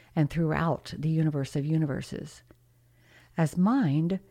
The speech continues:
the source functions in the deity of the infinite mind. As spirit, is manifest in the person of the eternal spirit, and in the persons of the divine children of the eternal spirit.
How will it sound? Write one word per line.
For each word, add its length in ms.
the 80
source 460
functions 720
in 140
the 100
deity 600
of 140
the 80
infinite 640
mind. 640
As 180
spirit, 720
is 200
manifest 640
in 140
the 60
person 600
of 160
the 160
eternal 400
spirit, 680
and 180
in 100
the 100
persons 520
of 120
the 80
divine 460
children 520
of 140
the 140
eternal 440
spirit. 640